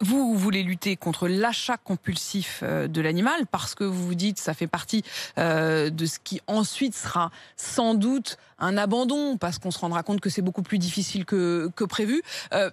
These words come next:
vous luttez au départ avec cette interdiction. Comment vous luttez à l'arrivée ? C'est-à-dire une fois que l'animal est là et qu'il y a une tentative d'abandon,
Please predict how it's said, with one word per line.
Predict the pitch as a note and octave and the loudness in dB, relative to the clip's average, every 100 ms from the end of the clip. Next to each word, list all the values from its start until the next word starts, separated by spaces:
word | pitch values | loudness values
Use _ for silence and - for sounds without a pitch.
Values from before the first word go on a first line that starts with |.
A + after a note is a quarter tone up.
| - | -2
vous | G3+ B3+ | -2 0
luttez | C4 C4+ | 0 0
au | A3 | 0
départ | G3 G3+ - A3+ G3+ | 0 0 0 0 -4
avec | - A3 | -2 -2
cette | G3 - | -2 -2
interdiction. | F3+ F3 F#3 D#4+ F#4+ - - | -2 -2 -2 -4 -6 -12 -14
Comment | - D4 E4 | -2 0 2
vous | C#4+ | 2
luttez | A#3+ D#4 | 0 0
à | C4+ | 0
l'arrivée ? | A3+ A3+ A#3+ A3 | 2 0 0 0
C'est-à-dire | - F3+ F#3 | -2 -2 0
une | G#3 | 0
fois | - B3 | -2 -2
que | A#3 | 0
l'animal | F#3+ F#3 F3+ G3 F#3+ F#3 | 0 2 2 2 0 0
est | |
là | F#3+ B3 D4+ B3+ | 0 0 0 0
et | F#3 | -4
qu'il | - A3 F#3+ | -4 -2 0
y | |
a | E3+ E3 D3+ D#3 | 0 0 0 0
une | D#3+ | -2
tentative | A3+ G#3+ G#3+ - A#3+ | -2 0 -2 0 -2
d'abandon, | G3 F3+ F3+ F3+ G#3+ | 0 0 0 0 0